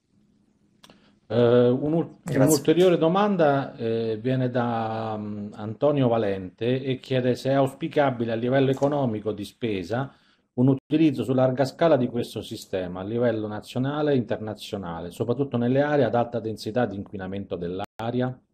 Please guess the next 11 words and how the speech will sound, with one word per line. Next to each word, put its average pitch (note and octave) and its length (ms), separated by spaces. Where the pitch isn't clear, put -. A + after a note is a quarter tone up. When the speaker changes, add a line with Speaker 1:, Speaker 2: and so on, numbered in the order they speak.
Speaker 1:
Quindi F#2+ 220
mi F2+ 60
sembra G2 300
accentuare G2+ 920
un F2+ 60
po' A2+ 100
l'attenzione G#2 520
sulla F#2+ 220
parte, F2+ 680
diciamo, F2 220
economica F2 640